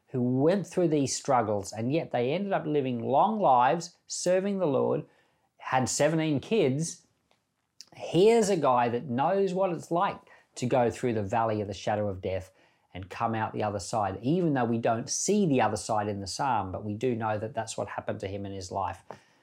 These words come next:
So if you get to a place where it's just hopeless, keep on praying and don't give up.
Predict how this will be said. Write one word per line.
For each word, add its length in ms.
So 160
if 100
you 400
get 220
to 120
a 40
place 420
where 120
it's 120
just 240
hopeless, 800
keep 340
on 160
praying 580
and 240
don't 300
give 180
up. 280